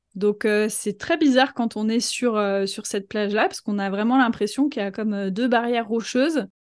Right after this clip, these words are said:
qui ferment la plage. D'ailleurs, on accède à la plage via un tunnel, un petit tunnel. Euh, donc, c'est, c'est assez insolite.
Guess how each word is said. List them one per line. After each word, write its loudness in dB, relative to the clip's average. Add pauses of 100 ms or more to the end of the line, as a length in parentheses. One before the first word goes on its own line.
qui -10
ferment 2
la 0
plage. 0
D'ailleurs, -2
on -2
accède -2
à 2
la -2
plage -2
via 0
un 0
tunnel, -2 (200)
un -8
petit -14
tunnel. -6 (360)
Euh, 0
donc, -2
c'est, 4
c'est -2
assez 0
insolite. 0